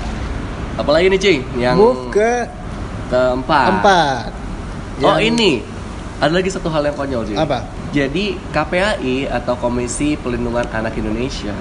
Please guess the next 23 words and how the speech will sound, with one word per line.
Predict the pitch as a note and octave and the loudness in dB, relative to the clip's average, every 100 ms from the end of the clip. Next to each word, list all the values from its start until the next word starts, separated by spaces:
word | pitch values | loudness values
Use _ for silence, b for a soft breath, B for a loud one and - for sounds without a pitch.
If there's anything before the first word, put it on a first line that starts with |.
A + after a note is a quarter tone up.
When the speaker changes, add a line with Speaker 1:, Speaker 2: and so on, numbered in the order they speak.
| F#2+ - | -8 -4
Speaker 2:
Heeh. | D#3 D3+ E3 A3+ | -2 0 0 -2
Speaker 1:
itu | D3 - | -4 -4
kemarin | - D#3+ F3 G3 | -2 0 2 2
men-, | E3 C#3+ | 0 -2
me-, | - C3+ C3+ C3 C3 C3 | 0 2 2 0 0 -2
melakukan | C3 C3+ C#3 C#3+ | 0 0 0 0
somasi | D3 C3+ A2+ G#2+ D#3 | 0 0 0 0 -2
terhadap | C3+ A2+ A#2 | 0 0 0
P | A#2+ A#2 | -2 -4
T | A#2 | -2
Jarum | A2 A2 A#2+ | -2 -2 -2
Indonesia. | A2+ A2 A2+ A#2+ G#2+ F#2+ - - - - | -2 -2 -2 -2 -2 -2 -6 -6 -6 -2
Speaker 2:
Bulu | D3 D3+ | 0 4
tangkis? | F3 F3 E3 B2 - - - - | 4 4 2 0 -6 -6 -6 -4
Speaker 1:
Heeh, | D#3 E3+ D#3 C3+ | 0 2 4 2
karena | D3 C3+ B2+ D#3+ A3 G#3 - - - | 2 2 0 0 0 -2 -6 -6 -4
P | - | -2
T | C3 | 0
Jarum | B2+ B2+ B2+ | 2 2 2
Indonesia | B2+ B2 A#2+ - | 0 0 0 0
itu | G#2+ - D3+ F3+ F3+ D#3+ | 0 0 0 2 2 0
melakukan | A#2+ A#2 A#2 A#2 - A#2 | 0 0 0 -2 0 0
sebuah, | A2+ A2+ G#2+ A2 A2 G#2+ G#2 G2+ G2+ G2+ | 0 -2 -2 0 0 2 2 2 0 0